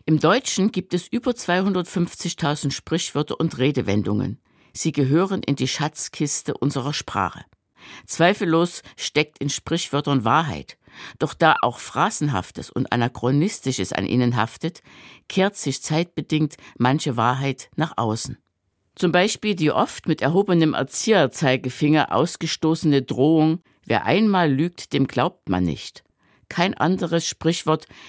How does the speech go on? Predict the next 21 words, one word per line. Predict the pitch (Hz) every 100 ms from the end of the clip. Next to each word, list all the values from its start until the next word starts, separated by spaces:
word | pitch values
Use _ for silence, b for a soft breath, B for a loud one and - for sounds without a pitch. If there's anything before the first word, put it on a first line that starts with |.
| B
trägt | - 160 151 -
solch | 151 185 - -
hohes | 165 185 180
Fehlerpotenzial | - 196 175 - 120 113 107 - 104 101
in | 117 117
sich, | 160 180 - B B -
denn | 135 -
keiner | 147 190 190
kann | 160 131
leugnen, | 113 151 170 175 170 b b b
jeder | - 131 180 180
von | 175 160
uns | 123 -
lügt | 135 151 165 - -
und | 131 143
hat | 101
dies | 170 170 -
schon | 156 -
als | 101 -
Kind | - 147 -
getan. | - - 80 78